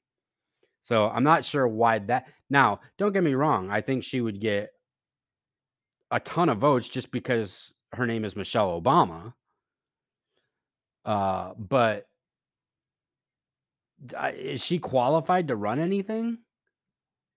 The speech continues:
I don't think so. And that's not to say that,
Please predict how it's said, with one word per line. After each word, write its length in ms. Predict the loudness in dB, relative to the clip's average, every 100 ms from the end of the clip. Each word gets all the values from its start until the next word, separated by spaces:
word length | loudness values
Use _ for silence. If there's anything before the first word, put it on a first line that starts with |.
| _ _ _
I 80 | -4
don't 240 | -2 -2 -2
think 220 | -4 -4
so. 360 | -10 -14 -18 -20 _ _ _ _
And 100 | 4
that's 180 | 4 4
not 140 | 0
to 100 | -2
say 260 | -2 0 0
that, 220 | -4